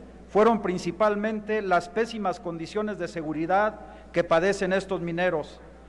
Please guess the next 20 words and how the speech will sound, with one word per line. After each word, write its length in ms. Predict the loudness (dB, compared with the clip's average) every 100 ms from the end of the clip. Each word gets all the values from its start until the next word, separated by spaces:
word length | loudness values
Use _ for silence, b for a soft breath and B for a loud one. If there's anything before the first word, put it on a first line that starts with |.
| -10 0
por 160 | 4
lo 140 | 4 2
que 140 | 0
con 160 | 2 2
esta 260 | 4 2
suspensión 640 | 0 -4 -4 -4 -2 0 0
de 80 |
labores 600 | 2 2 2 0 -4 -12 -20 B B
se 160 | -4
busca 380 | -2 -2 0 0
prevenir 440 | 2 0 0 -2 -6
sucesos 540 | -10 -4 -4 -4 -4
tan 160 | -4 -4
dolorosos 760 | -2 0 0 -2 -4 -6 -8 -20 B B -8
como 200 | -4 0
los 160 | 0
de 100 | -2
Pasta 360 | 2 2 2 -2
de 140 | -2
Conchos. 640 | -4 -4 -4 -10 -12 -16